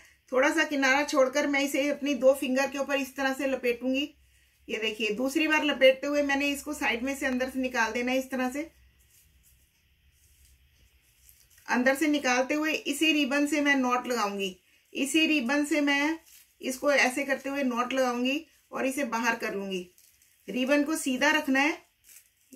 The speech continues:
इस तरह से, नहीं तो हमें फिर बाद में सीधा करना पड़ता है। तो ये मैंने इस तरह से करा और ये हमारी इस तरह से बो तैयार हो गई। इसे फिंगर में से निकाल दें तो आप देख सकते हैं ये हमारी बो तैयार हो गई, कितनी सुंदर बो तैयार हुई है।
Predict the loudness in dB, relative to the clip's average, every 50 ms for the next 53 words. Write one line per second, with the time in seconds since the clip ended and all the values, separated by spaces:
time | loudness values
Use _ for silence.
0 | -10 -8 -8 -8 -4 -2 0 0 0 0 0 0 0 0 0 0 0 0 0 0
1 | 2 2 2 0 -2 -2 0 0 0 2 2 2 0 0 -2 -4 -4 -4 -2 -2
2 | -4 -4 -4 -4 -4 -6 -6 -6 -8 -8 -8 -10 _ _ _ _ _ _ _ _
3 | _ -20 _ _ _ _ -6 -2 0 0 2 2 2 2 2 2 2 0 -2 -2
4 | -2 -2 -2 0 0 -2 -2 0 0 0 0 -2 -4 -8 _ _ _ _ _ _
5 | -8 -6 -4 -2 -2 -2 -2 -2 -2 -2 -2 -2 -2 -4 -4 -4 -4 -4 -4 -4
6 | -4 -6 -6 -6 -6 -6 -6 -6 -6 -4 -2 -2 -2 -2 -2 -4 -4 -6 -8 -12
7 | _ _ _ _ _ _ _ _ _ _ _ _ -10 0 2 2 2 2 0 0
8 | 0 0 2 2 2 0 0 0 0 0 0 0 0 0 0 2 0 0 -2 -2
9 | -6 _ _ _ _ _ _ _ _ _ _ _ _ _ _ _ _ _ _ _
10 | _ -4 -4 -4 -2 2 2 2 2 2 -2 -6 -6 -2 0 2 2 4 4 2
11 | 2 2 0 -2 -2 -4 -4 -6 -4 -2 0 2 2 2 0 0 -2 -4 -4 -4
12 | -6 -6 -4 -4 -4 -2 -2 -4 -2 -2 -4 -6 -6 -8 -8 -6 -4 -2 -2 -2
13 | -2 -2 -4 -4 -4 -6 -6